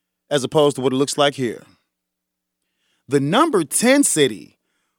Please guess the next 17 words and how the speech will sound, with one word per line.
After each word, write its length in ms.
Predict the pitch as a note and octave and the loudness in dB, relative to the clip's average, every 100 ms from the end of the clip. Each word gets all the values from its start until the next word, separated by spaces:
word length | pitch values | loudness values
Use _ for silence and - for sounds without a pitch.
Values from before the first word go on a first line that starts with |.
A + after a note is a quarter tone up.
| _ _ _ _ | _ _ _ _
that's 300 | E3+ E3 - | -2 -2 -4
one 160 | D#3+ G#3 | -4 -2
of 100 | F3 | -2
the 80 | E3+ | -4
most 280 | F3 C3 F#2+ | -4 -4 0
dangerous 520 | F#3+ C#4+ C#4+ G#3+ - | 0 0 0 0 0
cities 360 | A#3+ G#3 F3 | 2 2 2
in 100 | E3+ | 0
America, 480 | F3 F3 A3+ E3 - | 0 -2 -2 -4 -4
and 100 | B2 | -2
I 80 | G#3 | -2
never 260 | F3+ G3 F#3 | 0 0 2
would 140 | F3 | 0
have 40 | |
thought 220 | - F#3+ - | 2 0 -2
this, 300 | E2+ E2 _ _ _ _ _ _ _ _ _ _ - | -14 -16 _ _ _ _ _ _ _ _ _ _ -2
Buffalo. 640 | D#3+ G3 C#3 A2 C#2 - | 0 0 -2 -6 -14 -20